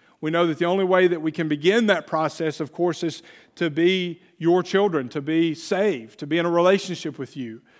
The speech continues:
The only hope for growing spiritually is first if we know you as Lord and Savior. And I pray that if there's someone here in this room today who hasn't taken that first step of growth, the most important step of receiving the salvation that only you can provide, I pray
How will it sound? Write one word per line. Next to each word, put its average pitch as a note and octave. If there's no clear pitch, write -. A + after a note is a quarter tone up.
The C3
only G3
hope F3
for E3
growing E3+
spiritually E3
is C#3+
first E3+
if D#3
we D3+
know D3+
you E3
as C#3+
Lord D#3+
and C#3+
Savior. D#3+
And C3
I C#3
pray F3+
that D3
if D3
there's C#3+
someone F#3
here F#3
in F#3
this F3
room F#3
today E3
who D#3
hasn't E3
taken E3+
that E3+
first -
step G#3
of D3+
growth, E3+
the D3
most D#3+
important G#3+
step C#3
of D3
receiving G3+
the E3
salvation F3+
that E3+
only E3+
you F#3+
can E3+
provide, F3
I D#3
pray G3